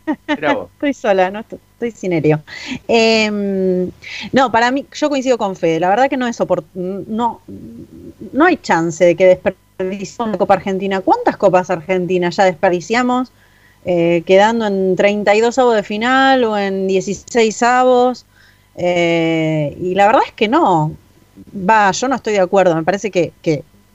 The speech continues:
Speaker 2: coincido con Fede que está, el cuadro es bastante fácil o accesible, podríamos decir, para no decir fácil, eh, y que no se desperdician las oportunidades en las que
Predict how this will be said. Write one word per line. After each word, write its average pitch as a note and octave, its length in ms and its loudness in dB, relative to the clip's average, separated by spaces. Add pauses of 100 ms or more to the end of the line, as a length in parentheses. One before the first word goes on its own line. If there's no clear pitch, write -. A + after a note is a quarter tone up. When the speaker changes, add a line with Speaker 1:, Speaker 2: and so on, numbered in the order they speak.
Speaker 2:
coincido F3 460 2
con G3+ 140 0
Fede G#3 260 2
que E3 80 -4
está, E3+ 480 0
el D#3 120 -8
cuadro G3 340 4
es F3+ 80 4
bastante F#3 460 -2
fácil G#3+ 580 -2
o E3 80 2
accesible, F#3 720 2
podríamos E3+ 460 2
decir, C4+ 500 2 (300)
para A3+ 160 2
no D#3 100 -6
decir D#3 260 -8
fácil, G#3+ 540 -2 (640)
eh, F#3+ 460 0 (100)
y A#3 140 -14
que A3+ 240 -10
no A#3+ 360 0
se F4+ 140 2
desperdician A#3 640 2
las F3 160 0
oportunidades A#3+ 920 2
en G#3 100 -2
las F#3+ 160 -2
que A3 320 -6